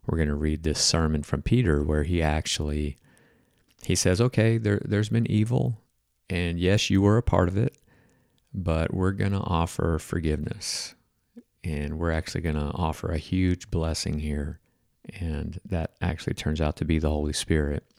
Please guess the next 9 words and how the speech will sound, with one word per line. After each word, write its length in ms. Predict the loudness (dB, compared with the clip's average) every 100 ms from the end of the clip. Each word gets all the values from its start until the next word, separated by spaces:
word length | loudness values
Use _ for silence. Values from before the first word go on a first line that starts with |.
| _ _
and 220 | -6 -4 -4
turning 320 | -4 -4 -2
people 300 | -4 -4 -4
away 180 | -2 -4
from 180 | -4
their 120 | -6 -4
sins. 480 | -4 -2 -4 -6 -8
But 200 | -8 -8 -16 -20 -20 -20 -20 -20 _ -2
let's, 240 | 0 0